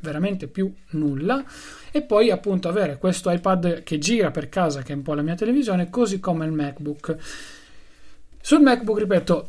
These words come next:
è un discorso in divenire, perché voglio prima che tutto sia completato, che vada a buon fine, prima di potervene parlare. Ripeto, ne faremo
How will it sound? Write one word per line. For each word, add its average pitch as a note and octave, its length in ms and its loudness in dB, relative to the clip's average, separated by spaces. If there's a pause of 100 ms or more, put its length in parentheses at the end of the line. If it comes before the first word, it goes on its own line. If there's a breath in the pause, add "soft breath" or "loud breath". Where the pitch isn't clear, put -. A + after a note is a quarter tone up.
(120)
è - 120 -8
un B3 100 8
discorso A3 500 2
in F#3 80 6
divenire, C#3 640 0
perché E3+ 420 0
voglio E3+ 400 4
prima F#3+ 280 0
che D#3+ 100 -6
tutto F#3 240 -4
sia - 220 -4
completato, G3+ 1040 0
che F3+ 120 -6
vada E3 220 0
a D3+ 40 -2
buon D#3+ 240 -2
fine, A3+ 360 2
prima E3+ 220 -2
di D3+ 60 -6
potervene D#3 500 -4
parlare. G3+ 480 0
Ripeto, D3+ 360 -4
ne D#3+ 140 -2
faremo D#3+ 580 -2